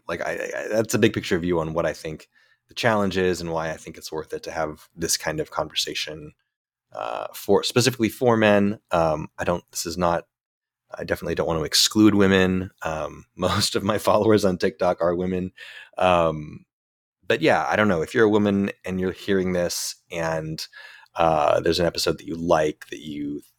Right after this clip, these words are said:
wish a man in your life, uh, would hear, um, I hope you'll share it.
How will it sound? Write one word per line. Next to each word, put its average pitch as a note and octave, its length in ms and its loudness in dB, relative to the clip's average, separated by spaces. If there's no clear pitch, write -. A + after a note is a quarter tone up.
wish E2+ 400 0
a E2 100 -2
man D#2+ 260 -2
in D2+ 80 -6
your D2+ 140 -4
life, D2 540 0
uh, B1+ 480 0
would F2 180 0
hear, F2+ 560 4
um, D#2 260 -2
I - 80 -6
hope G2+ 140 0
you'll G#2 120 2
share - 280 -4
it. - 80 -14